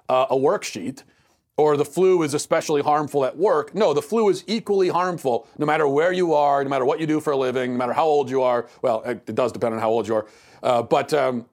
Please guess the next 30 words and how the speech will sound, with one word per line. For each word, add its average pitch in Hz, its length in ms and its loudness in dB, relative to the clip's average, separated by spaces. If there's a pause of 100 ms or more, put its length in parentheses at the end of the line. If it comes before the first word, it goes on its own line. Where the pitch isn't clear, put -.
(100)
it's, 135 260 -4
it's, 139 200 -2
it's 139 140 -2
harmful 170 400 0
no 147 60 0
matter 143 160 2
what 139 220 -2
context 120 500 -6
you're 104 120 -6
in. 90 100 -12 (2250)
The 139 80 2
thing 202 160 0
about 175 160 4
A 156 120 2
D 147 120 0
H 135 220 -2
D, 156 180 2
and 143 140 0
the 147 40 -2
same 170 340 -2
for 160 360 0
legitimate 143 760 -4
brain 123 300 -2
diseases, 90 520 -8
like, 113 320 -2
uh, 113 220 0
like, 120 180 -2
for 127 120 -4
instance, 123 360 -6
dementia. 135 500 -6